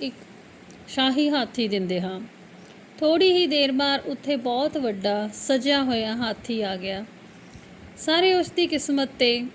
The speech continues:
ਜਲ ਰਹੇ ਸਨ, ਪਰ ਮਰਾਸੀ ਸੋਚ ਰਿਹਾ ਸੀ ਕਿ "ਮੈਂ ਇਸ ਹਾਥੀ ਦਾ ਕੀ ਕਹਾਂਗਾ, ਕੀ ਕਰਾਂਗਾ? ਮੈਂ ਤਾਂ ਦੋ ਰੋਟੀ ਦੀ ਤਲਾਸ਼ ਵਿੱਚ ਮੈਂ ਲਾਇਆ ਸੀ।"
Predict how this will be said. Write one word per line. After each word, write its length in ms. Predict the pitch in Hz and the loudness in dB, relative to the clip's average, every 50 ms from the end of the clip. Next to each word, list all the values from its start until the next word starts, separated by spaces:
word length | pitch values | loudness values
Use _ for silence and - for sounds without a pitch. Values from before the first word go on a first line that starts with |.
| - - - - 254 202 | -14 -20 -12 -8 -4 0
ਜਲ 280 | 196 240 220 208 208 | 2 2 2 2 0
ਰਹੇ 260 | 202 202 202 202 214 214 | 0 -2 -2 -2 -4 -4
ਸਨ, 320 | - - 226 214 208 214 208 - - - - - - - - - - | -4 -4 -4 -4 -4 -6 -8 -12 -20 -20 -20 -20 -20 -20 -16 -8 -2
ਪਰ 140 | - 311 330 | 2 4 6
ਮਰਾਸੀ 580 | 311 311 302 269 254 254 247 - - - 285 277 | 6 6 6 6 4 2 2 0 0 0 0 0
ਸੋਚ 360 | - - 294 262 247 - 269 | 2 2 2 2 2 2 2
ਰਿਹਾ 360 | 240 233 214 220 233 262 247 | 2 2 2 2 0 0 -2
ਸੀ 280 | 247 - 254 233 226 233 - - - - - - - - - - | -2 -2 -4 -4 -4 -6 -10 -16 -20 -20 -20 -20 -20 -20 -12 -4
ਕਿ 120 | - 311 320 | 0 4 4
"ਮੈਂ 240 | 311 320 320 320 330 | 6 6 4 4 4
ਇਸ 300 | 330 320 330 311 311 285 | 4 2 2 0 -2 -2
ਹਾਥੀ 440 | 277 320 302 277 - - 269 254 | 0 0 0 0 0 -2 0 2
ਦਾ 140 | 247 262 262 | 4 2 2
ਕੀ 240 | 269 269 240 214 208 | 2 0 -2 -2 -2
ਕਹਾਂਗਾ, 500 | 190 196 180 180 190 185 185 180 180 185 208 - - - - - - - - - - | -4 -6 -6 -6 -6 -6 -6 -6 -8 -8 -10 -12 -16 -20 -20 -20 -20 -20 -16 -8 -2
ਕੀ 180 | 311 320 339 | 2 2 2
ਕਰਾਂਗਾ? 560 | 330 330 262 220 196 180 180 196 196 208 240 220 - - - - - - - - - - - - - - - - - - - - - - - - - - - - | 4 4 2 0 0 -2 -4 -4 -6 -6 -6 -8 -14 -18 -20 -20 -20 -20 -20 -20 -20 -20 -20 -20 -20 -20 -20 -20 -20 -20 -20 -20 -20 -20 -20 -20 -20 -18 -8 -2
ਮੈਂ 180 | 311 330 339 349 | 2 2 2 4
ਤਾਂ 180 | 339 381 359 320 | 4 4 4 4
ਦੋ 220 | 339 330 339 330 | 4 4 4 4
ਰੋਟੀ 340 | 311 302 294 254 - 302 302 | 4 2 2 2 0 0 2
ਦੀ 140 | 302 311 294 | 2 2 2
ਤਲਾਸ਼ 500 | - 277 262 254 254 254 269 262 - 285 | 2 2 2 4 2 2 2 0 0 -2
ਵਿੱਚ 180 | 269 262 - | -4 -2 -2
ਮੈਂ 280 | 254 233 233 226 226 226 | -2 -2 0 0 0 0
ਲਾਇਆ 340 | 220 196 190 185 190 202 196 | -2 -2 -2 -4 -4 -4 -4
ਸੀ।" 300 | - - 226 208 208 | -4 -6 -6 -6 -6